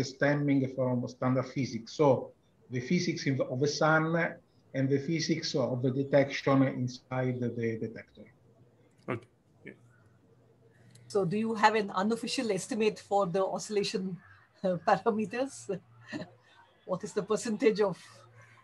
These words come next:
Speaker 3: uh, events you are seeing compared to the expected?
Speaker 1: Ah, okay, yes. For, uh,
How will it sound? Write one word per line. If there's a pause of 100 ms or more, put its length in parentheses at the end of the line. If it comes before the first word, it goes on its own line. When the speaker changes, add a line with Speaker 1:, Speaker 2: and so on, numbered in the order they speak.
(800)
Speaker 3:
uh,
events
you
are
seeing
compared
to
the
expected? (1080)
Speaker 1:
Ah,
okay,
yes. (180)
For,
uh,